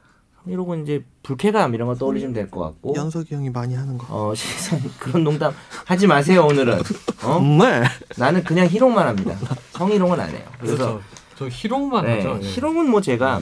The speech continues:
Speaker 1: 뭐 장난 아니죠. 근데
Speaker 3: 희롱이 뭐 사실 좀 그렇죠. 예.
Speaker 1: 그만해, 임마. 하여튼 그래서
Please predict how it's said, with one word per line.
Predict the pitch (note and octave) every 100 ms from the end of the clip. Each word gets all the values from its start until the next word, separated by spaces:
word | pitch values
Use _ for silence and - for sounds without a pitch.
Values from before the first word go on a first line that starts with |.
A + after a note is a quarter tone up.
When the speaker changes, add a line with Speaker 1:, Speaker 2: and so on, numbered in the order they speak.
| F2+ A2+ - _ -
Speaker 1:
뭐 | F2 -
장난 | G#2 C#3+ G#2+
아니죠. | E2 C#2+ D2 A#2
근데 | A#2+
Speaker 3:
희롱이 | G#3+ G#3 G#3 G#3 G#3 G3+ G3+ G3 F#3 D3 D#3 D3+ C3 A#2 A2
뭐 | G#2+ G#2 A2
사실 | A#2 A2+
좀 | -
그렇죠. | - A2+ - G2
예. |
Speaker 1:
그만해, | C3 D3+ D#3+ D3+
임마. | G#2+ F#2
하여튼 | - G#2+ - F#3+ -
그래서 | - C#3+ D3+